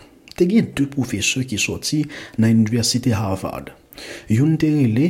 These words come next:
Russell Kirk, ki t ap travay nan domèn maketing, lòt la te rele Hunter Madsen,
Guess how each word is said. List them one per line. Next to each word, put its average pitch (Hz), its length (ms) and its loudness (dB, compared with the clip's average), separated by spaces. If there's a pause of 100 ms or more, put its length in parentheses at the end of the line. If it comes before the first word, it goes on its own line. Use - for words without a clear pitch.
(160)
Russell 123 400 2 (100)
Kirk, - 300 0 (100)
ki - 160 -4
t 110 60 -2
ap - 100 -8
travay 95 480 -4
nan 92 140 -4
domèn 92 340 -2
maketing, 202 540 -2 (500)
lòt 107 160 -4
la 113 160 -2
te 117 140 0
rele 113 240 2 (240)
Hunter 131 420 2
Madsen, 104 540 -2